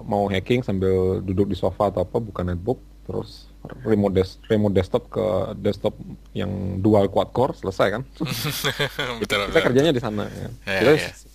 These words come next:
Speaker 1: sementara itu bisa sambil, eh, eh, social feature kan.
Speaker 2: Terus ada apa lagi nih Linux Stack yang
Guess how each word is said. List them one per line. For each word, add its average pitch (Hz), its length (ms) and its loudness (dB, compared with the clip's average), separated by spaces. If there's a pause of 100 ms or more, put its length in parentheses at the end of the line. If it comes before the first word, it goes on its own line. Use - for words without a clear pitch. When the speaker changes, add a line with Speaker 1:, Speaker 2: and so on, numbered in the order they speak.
Speaker 1:
sementara 120 320 0
itu 151 80 2
bisa 123 200 -6
sambil, 95 520 -6 (160)
eh, 90 380 -8 (800)
eh, 95 200 -6
social 98 400 -6
feature 95 320 -6
kan. 101 120 -14 (1800)
Speaker 2:
Terus 120 160 -2
ada 123 160 2
apa 120 80 0
lagi 123 160 2
nih 104 120 0
Linux 104 440 -4
Stack - 160 -6
yang 101 320 -6